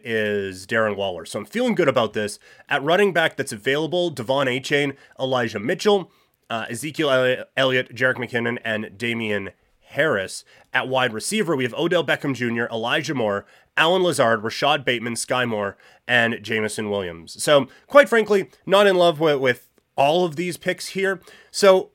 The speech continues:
I'm going to reach on Jaylen Warren, Warren. I, I think he has the potential to be, to finish above all of these players when the, the season is done. And I don't think we're in a spot now where we can necessarily, um,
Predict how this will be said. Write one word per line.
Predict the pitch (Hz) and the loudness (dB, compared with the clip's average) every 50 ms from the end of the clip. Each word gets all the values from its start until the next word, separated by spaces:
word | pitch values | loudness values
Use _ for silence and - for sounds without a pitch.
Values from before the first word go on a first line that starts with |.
| - - | -10 -4
I'm | 165 208 254 285 302 247 | 4 4 4 4 4 0
going | 160 - - 175 185 190 190 190 185 | 2 4 6 8 8 8 6 4 2
to | - 185 175 156 | 0 -2 -2 -2
reach | 131 110 120 123 107 - - - - - - - _ _ | -2 -4 -6 -6 -6 -8 -12 -14 -14 -14 -16 -20 _ _
on | - 139 139 135 131 131 123 117 | 2 4 6 6 4 4 2 -2
Jaylen | 107 104 131 127 127 123 113 107 | -2 0 -2 0 0 -2 -2 0
Warren, | 110 117 107 95 90 87 82 - - - _ _ | 0 0 0 -2 -4 -8 -14 -18 -20 -20 _ _
Warren. | - 131 139 135 117 98 101 - | 0 4 6 6 6 4 0 0
I, | 110 147 160 147 | 2 2 4 4
I | 180 185 | 2 2
think | - 202 190 - | 0 -2 -2 -2
he | - 160 165 | -4 -4 0
has | 170 170 147 165 | 0 0 0 -2
the | 147 | -8
potential | 123 127 143 135 131 120 131 | -6 -2 0 0 0 0 -4
to | 123 | -6
be, | 104 123 123 120 120 120 117 104 - _ _ _ _ _ - _ - 127 | -4 -4 -4 -4 -4 -4 -4 -6 -10 _ _ _ _ _ -20 _ -16 -10
to | - 135 | -8 -4
finish | - 147 143 139 - - | -2 0 0 2 0 2
above | 117 131 127 - - | 2 2 2 2 0
all | - 123 123 127 143 | -2 -2 0 0 0
of | 147 127 110 | -2 -4 -6
these | 143 151 131 | -8 -8 -8
players | - - 156 147 160 180 196 180 - - - - - - _ _ | -4 -2 0 0 0 0 -4 -6 -10 -16 -20 -20 -20 -20 _ _
when | - 135 139 139 135 131 131 127 123 | 2 6 8 8 8 6 4 0 -4
the, | 123 131 | -4 -6
the | 110 131 | -6 -6
season | 120 - 143 151 147 123 143 139 | -8 -8 -8 -8 -6 -4 -4 -4
is | 139 135 135 123 110 | -2 -4 -4 -6 -4
done. | 104 123 120 127 143 170 | -2 0 0 0 0 -2
And | - - 135 131 | -4 -2 -2 -2
I | 127 | -2
don't | 127 131 139 147 143 | -2 -2 -4 -4 -4
think | 156 156 139 | -6 -8 -4
we're | 143 147 131 | -4 -4 -4
in | 127 | -4
a | 120 | -4
spot | - - 127 123 104 | -4 -2 -2 -2 -2
now | 117 120 113 113 110 107 - - - _ _ _ | -2 -2 0 0 -2 -2 -6 -8 -18 _ _ _
where | 117 127 127 120 117 110 107 110 104 | 2 4 6 6 6 6 4 2 0
we | 113 123 117 | -4 -6 -4
can | - 135 117 | -2 -2 0
necessarily, | 117 120 117 - - - - 120 113 113 110 107 107 101 101 98 98 95 87 - _ _ _ _ _ _ _ _ _ _ _ _ | 0 -2 -2 -2 -6 -4 0 2 2 2 2 2 0 -2 -2 -4 -8 -8 -12 -14 _ _ _ _ _ _ _ _ _ _ _ _
um, | 117 117 110 107 104 101 98 95 90 90 87 85 80 78 80 | -4 -2 0 0 0 0 -2 -4 -8 -12 -14 -14 -16 -18 -20